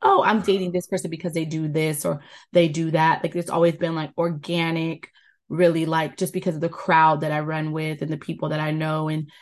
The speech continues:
the places that I, I, you know, attend, that, you know, you kinda run in the same circles and, you know, those kind of things.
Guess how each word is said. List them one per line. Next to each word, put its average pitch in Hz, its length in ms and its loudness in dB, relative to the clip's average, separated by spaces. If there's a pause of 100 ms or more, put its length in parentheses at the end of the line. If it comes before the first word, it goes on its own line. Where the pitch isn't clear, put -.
(120)
the 180 80 -6
places 160 380 0
that 160 100 0
I, 156 320 -2
I, 160 520 0
you 165 120 -6
know, 151 220 -2
attend, 165 800 -2 (400)
that, 160 440 2
you 170 120 -2
know, 151 140 0
you 156 140 -4
kinda 160 240 -4
run 160 240 -2
in 160 60 -4
the 156 80 -2
same 160 260 -2
circles 165 880 2
and, 156 260 -6
you 175 100 -2
know, 151 160 -2
those 160 320 0
kind 156 200 -4
of 151 80 -10
things. 143 380 -6